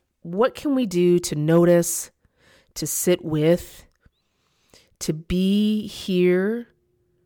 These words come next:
before we just walk away or try to cure it or try to solve it or just push through, right? And that kind of energy. What does it mean to make space for, "Wow, it's really noisy in my head right now.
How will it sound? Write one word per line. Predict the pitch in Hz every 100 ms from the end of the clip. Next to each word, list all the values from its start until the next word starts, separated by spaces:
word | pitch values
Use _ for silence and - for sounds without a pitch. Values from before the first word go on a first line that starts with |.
| _ _
before | - - 180
we | 175
just | 170 170
walk | 170 175
away | 180 170 165 165
or | 156
try | -
to | 143
cure | 139 - 170 165
it | -
or |
try | 160 151
to |
solve | - 180 160 160
it | 160 - - - -
or | 180 151
just | 180 -
push | - 190 -
through, | - 165 -
right? | 170 180
And | 175 160
that | 156
kind | - 175
of | 170
energy. | 175 175 196
What | 190 185
does | 208
it | 226
mean | 170 165
to | 160 160
make | 160 156
space | - - 143 127 - - - _ _ _ _ _ _ _ _ _
for, | - - 160
"Wow, | 156 185 180 147 143 -
it's | 196 -
really | 160 165 175
noisy | 156 156 151 147
in | 143
my | 143
head | - 139
right | 139 -
now. | 135 131 131